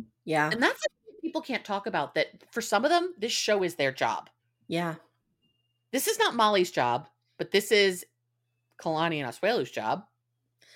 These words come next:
Speaker 1: Justice for Kalani, man. I mean, Asuelu's fine, but he needs to, to fuck off somewhere else.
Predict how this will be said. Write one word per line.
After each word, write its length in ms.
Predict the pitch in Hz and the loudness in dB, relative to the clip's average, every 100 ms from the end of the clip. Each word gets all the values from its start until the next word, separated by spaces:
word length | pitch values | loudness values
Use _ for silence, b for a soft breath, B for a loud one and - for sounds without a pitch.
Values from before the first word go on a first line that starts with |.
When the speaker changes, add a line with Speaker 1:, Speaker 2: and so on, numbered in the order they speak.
| b b b b | b b b b
Speaker 1:
Justice 440 | - 285 - 160 - | -4 -4 -4 -8 -6
for 140 | 147 | -8
Kalani, 500 | - 135 135 143 147 | -4 -2 -2 -2 -4
man. 480 | 147 147 139 143 - | -4 -2 -2 -4 -2
I 80 | 214 | 0
mean, 340 | 240 240 233 - | 2 2 0 -2
Asuelu's 600 | 233 - 285 269 226 - | -4 0 0 4 2 0
fine, 560 | 151 151 160 160 165 165 | 0 0 0 -2 -6 -2
but 140 | 196 175 | 0 0
he 160 | 214 | -2
needs 240 | 240 233 226 | 0 0 -2
to, 360 | 226 165 151 - | 0 2 0 -2
to 160 | 165 | -4
fuck 260 | 156 190 175 | 2 2 6
off 220 | 165 156 | 4 4
somewhere 360 | - 151 143 135 | 2 -4 -2 -2
else. 460 | 131 131 - - | 0 -2 -6 -12